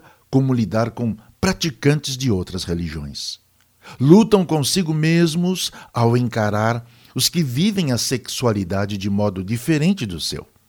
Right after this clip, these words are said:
Sofrem profundamente com filhos que vivem múltiplos vínculos nos relacionamentos humanos.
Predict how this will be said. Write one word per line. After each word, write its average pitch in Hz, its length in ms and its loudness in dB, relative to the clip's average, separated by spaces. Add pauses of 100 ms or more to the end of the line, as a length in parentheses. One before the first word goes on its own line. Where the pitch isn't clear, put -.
(540)
Sofrem 143 500 2
profundamente 143 840 -2
com 139 160 -2
filhos 165 640 -6 (240)
que 156 160 4
vivem 190 480 2 (180)
múltiplos 185 640 0
vínculos 131 720 -4 (200)
nos 127 180 0
relacionamentos 110 920 0
humanos. 71 600 -8